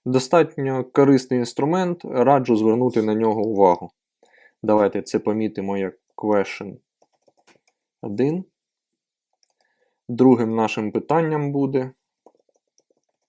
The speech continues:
question два. Е, другим нашим питанням буде, що таке атрибут autoclosure. Атрибут autoclosure можна застосовувати до параметра замикання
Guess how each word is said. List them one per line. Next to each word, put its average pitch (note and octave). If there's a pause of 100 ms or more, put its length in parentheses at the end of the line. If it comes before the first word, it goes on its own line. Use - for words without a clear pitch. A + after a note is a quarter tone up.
(260)
question G#2
два. F#2+ (1800)
Е, A2+
другим C3+
нашим A#2
питанням D#3 (600)
буде, C3+
що D#3
таке D#3+
атрибут B2+
autoclosure. A#2 (1160)
Атрибут D3
autoclosure C#3+
можна C#3
застосовувати B2+
до A#2+
параметра B2
замикання A2+